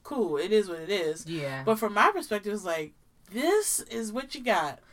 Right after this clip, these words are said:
Speaker 2: 'Cause it's like
Speaker 1: Part
Speaker 2: it
Speaker 1: of it does feel like, well, that kind of feels sad that
Speaker 2: Right.
Speaker 1: that's so much of your life, because part of it is the capitalistic machine that we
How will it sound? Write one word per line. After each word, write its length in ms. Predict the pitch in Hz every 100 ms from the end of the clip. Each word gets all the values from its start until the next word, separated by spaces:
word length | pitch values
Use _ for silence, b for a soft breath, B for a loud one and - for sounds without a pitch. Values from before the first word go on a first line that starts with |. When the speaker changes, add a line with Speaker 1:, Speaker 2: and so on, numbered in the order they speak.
| b
Speaker 2:
'Cause 180 | - 254
it's 120 | 254
like 240 | 269 254 -
Speaker 1:
Part 220 | 339 440
Speaker 2:
it 100 | 415
Speaker 1:
of 60 | 294
it 40 |
does 260 | 294 381 -
feel 140 | 339
like, 220 | 311 277 240
well, 120 | 277
that 180 | 392 -
kind 180 | 392
of 60 | 370
feels 240 | 359 359
sad 480 | - - 370 453 285
that 140 | 226 220
Speaker 2:
Right. 100 | 277
Speaker 1:
that's 120 | 302
so 180 | 330 302
much 340 | 254 277 294
of 340 | 247 247 233 220 B B B B B
your 220 | 226 233
life, 360 | 220 214 359 294
because 280 | 220 226
part 280 | 214 247 269
of 60 | 262
it 180 | 226 196
is 440 | 214 214 214 - b b b b b _ _ _ _
the 120 | 214
capitalistic 840 | 214 240 226 226 214 208 214 - 196
machine 640 | 185 180 - 220 214 196
that 180 | 180 175
we 140 | 185